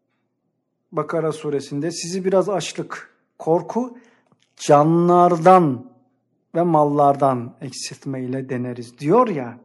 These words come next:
işte canlardan eksiltmenin örneği bu hadis.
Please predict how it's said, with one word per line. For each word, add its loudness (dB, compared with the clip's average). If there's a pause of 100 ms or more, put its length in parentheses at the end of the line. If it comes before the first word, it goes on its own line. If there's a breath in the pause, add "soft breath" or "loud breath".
(220)
işte -8
canlardan -2
eksiltmenin -6 (840)
örneği -4
bu -4
hadis. -10